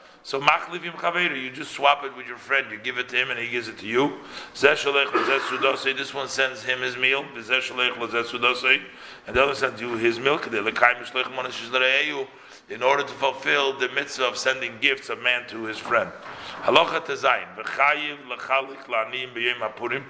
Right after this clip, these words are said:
one is obligated to distribute to poor people on the day of Purim. Ein Poichas Mishnei Anim, you must have at least no less than two poor people. Noisen L'Kol Echad Matana Achas, you either give one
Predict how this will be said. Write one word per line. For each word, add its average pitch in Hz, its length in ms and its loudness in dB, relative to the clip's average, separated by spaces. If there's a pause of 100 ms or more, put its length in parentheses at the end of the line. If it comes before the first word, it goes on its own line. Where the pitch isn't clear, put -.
(360)
one 139 200 4
is 147 160 0
obligated 143 640 2
to 127 100 -12
distribute 127 600 -8
to - 80 -10
poor 131 260 2
people 135 400 -2
on 113 140 4
the 110 80 -2
day 123 240 2
of 120 140 -4
Purim. 123 360 -6 (380)
Ein 165 260 2
Poichas 151 480 -2
Mishnei 131 460 2
Anim, 123 200 -8
you 110 100 -10
must 143 340 -6 (520)
have 139 380 4 (240)
at 117 160 -10
least 180 540 -6
no 143 160 2
less 156 240 2
than 135 160 -8
two 135 220 -10
poor 113 200 -2
people. 95 300 -8
Noisen 135 320 -2
L'Kol 127 340 0
Echad 127 120 -8
Matana 120 560 2
Achas, 135 320 -2 (400)
you 123 100 -4
either 143 300 2
give 139 280 -2
one 135 220 0